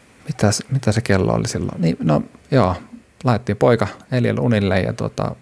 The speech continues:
sitten, sitten lähdettiin käymään lenkillä. Siis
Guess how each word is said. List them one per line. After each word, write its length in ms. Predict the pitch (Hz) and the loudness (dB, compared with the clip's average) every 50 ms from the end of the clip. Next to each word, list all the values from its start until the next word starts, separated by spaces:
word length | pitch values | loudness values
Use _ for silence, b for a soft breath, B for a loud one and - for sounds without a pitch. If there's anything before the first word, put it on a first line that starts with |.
| _ - B B B B B B B B B B B _ - | _ -20 B B B B B B B B B B B _ -10
sitten, 540 | - - 110 98 - - - - 104 - - - - - - - - - - - - - - 285 - - | -4 0 0 0 -2 -2 -2 0 0 0 -2 -8 -20 -20 -20 -20 -20 -20 -20 -20 -20 -20 -20 -18 -12 -10
sitten 280 | - - - - 104 | -10 -8 -2 0 2
lähdettiin 420 | 104 101 101 - - 101 95 - - - | 2 2 0 0 0 0 0 0 -2 -2
käymään 280 | - 107 98 98 92 | 0 2 2 2 2
lenkillä. 300 | 92 92 95 - - 101 - - | 2 2 0 0 -2 -4 -4 -6
Siis 360 | - - 92 98 - - - | -4 -4 -4 -4 -4 -8 -12